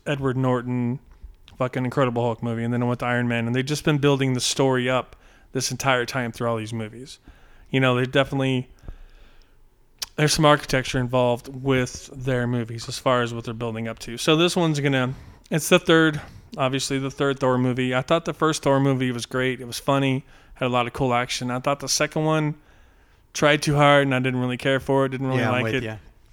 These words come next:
Speaker 1: Um, but then this one looks amazing. It looks like it's gonna be different, funny. You know, Thor is a funny character. He is actually probably my favorite Avenger just because he's, he's just funny and he's always there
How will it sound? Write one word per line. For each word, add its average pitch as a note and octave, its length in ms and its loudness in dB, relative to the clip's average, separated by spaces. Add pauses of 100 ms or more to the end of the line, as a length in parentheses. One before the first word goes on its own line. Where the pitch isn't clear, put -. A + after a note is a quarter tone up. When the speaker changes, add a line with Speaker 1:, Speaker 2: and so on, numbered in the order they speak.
(360)
Speaker 1:
Um, B2 460 0 (160)
but B2 140 -4
then C#3 280 0
this C3+ 200 -2
one C3+ 200 2
looks A#2+ 220 -4
amazing. A#2+ 420 -2
It A2+ 60 -2
looks A#2 220 -6
like A#2 160 -8
it's A#2+ 100 -12
gonna A2+ 160 -6
be A2+ 80 -10
different, A#2+ 440 -6 (460)
funny. A#2+ 360 2
You A#2+ 60 0
know, A#2+ 140 -2
Thor E3 220 4
is D3+ 80 2
a C#3+ 60 -2
funny C3 260 -2
character. A#2+ 360 -4
He C#3+ 140 2
is C#3 140 2
actually B2 340 -2
probably B2+ 720 -4 (520)
my C#3 200 4
favorite C#3+ 340 2
Avenger C#3+ 400 2
just B2+ 200 -6
because B2 380 -4
he's, B2 600 -6 (880)
he's F3 160 2
just F3 160 2
funny D3+ 320 4
and C#3+ 60 4
he's C#3 160 2
always B2+ 280 2
there A#2+ 460 0